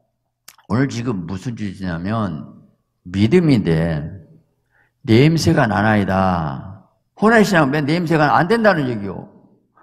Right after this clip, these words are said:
불가능하다는 거요. 다 썩었다는 거요. "주님, 믿음의 영광 보리라." 믿음 얘기였고, 그 믿음이 뭔가 말씀과 성령의 역사할 때 믿음이 오게 되는데 믿음은 영광을 보리라.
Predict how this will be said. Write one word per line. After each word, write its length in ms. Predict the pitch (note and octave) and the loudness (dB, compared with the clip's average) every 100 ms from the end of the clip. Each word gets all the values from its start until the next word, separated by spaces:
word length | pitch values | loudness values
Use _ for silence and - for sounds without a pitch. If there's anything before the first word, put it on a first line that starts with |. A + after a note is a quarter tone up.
| _ | _
불가능하다는 680 | - D#3+ G#3 G#3 G3 E3 C3+ | -6 0 4 4 4 2 0
거요. 540 | A2+ G2 G2 E2+ - - | -4 -6 -8 -10 -14 -4
다 140 | D#3+ | -4
썩었다는 560 | D#3+ A3+ A#3+ - F#3+ D#3 | -2 -2 0 0 -2 -2
거요. 360 | A#2+ G2+ F#2 - - _ _ - | -6 -8 -10 -18 -20 _ _ -10
"주님, 340 | F#3+ G3+ E3 | -6 -4 -4
믿음의 320 | D3+ F3 E3+ D3+ | -4 -4 -2 0
영광 200 | D3 B2+ | 0 0
보리라." 1000 | C#3 E3 E3 D#3+ D3+ C3 A2 G2 F2+ - C3+ | 2 4 4 6 6 4 0 -4 -8 -14 -10
믿음 320 | E3 G3 E3+ | -10 -8 -8
얘기였고, 460 | A2 G2+ - - - - | -10 -10 -14 -20 -20 -12
그 120 | - F#3+ | -4 -2
믿음이 360 | C#3+ D#3 F3 | 0 -2 -2
뭔가 760 | B2+ C3 G#2+ G#2 A2 G#2 E2 - - - | -4 -6 -4 -2 -2 -2 -6 -12 -18 -6
말씀과 580 | A#2+ C#3+ D3+ F3 D3+ | 0 2 2 0 -2
성령의 500 | C3+ F3+ G#3+ G3+ D#3+ | -2 -4 -6 -6 -6
역사할 360 | A#2+ A#2 A#2+ A2+ | -6 -6 -6 -6
때 80 | G2+ | -6
믿음이 500 | F#2+ A2+ B2+ A2+ F#2 | -4 -2 0 0 -2
오게 300 | E2 F#2 F#2 | -4 -4 -4
되는데 720 | F2 E2+ F2 F#2+ - - - - | -4 -4 -4 -4 -6 -14 -20 -6
믿음은 420 | A2 A2 G2+ F2 | -4 0 -2 -2
영광을 420 | F#2 G2 A#2 F#2+ | -2 -2 0 -2
보리라. 920 | - F#2 E2+ D#2+ E2 F#2 F#2 C#2+ - | -2 -2 0 0 0 0 -2 -4 -10